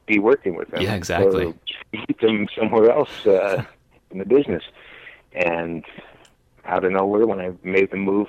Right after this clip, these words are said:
Speaker 1: from Ohio to California, I, I wound up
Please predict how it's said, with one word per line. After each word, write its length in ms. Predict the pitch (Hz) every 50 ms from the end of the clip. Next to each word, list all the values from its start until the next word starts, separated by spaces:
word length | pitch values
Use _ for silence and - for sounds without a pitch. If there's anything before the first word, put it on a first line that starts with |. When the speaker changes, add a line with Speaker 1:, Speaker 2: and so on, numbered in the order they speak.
| - -
Speaker 1:
from 300 | 95 92 92 90 92 92 - -
Ohio 400 | 95 87 - 92 90 92 95 92 - -
to 120 | - 95 - _
California, 720 | - - 104 95 95 90 - - 101 104 113 110 107 113 - _ - - _ - - _ _ _ _ _ _ _ - 73
I, 60 | 80
I 340 | 90 85 80 78 85 80 - _ - 80 80 80 - -
wound 280 | 90 95 92 95 98
up 180 | 95 - -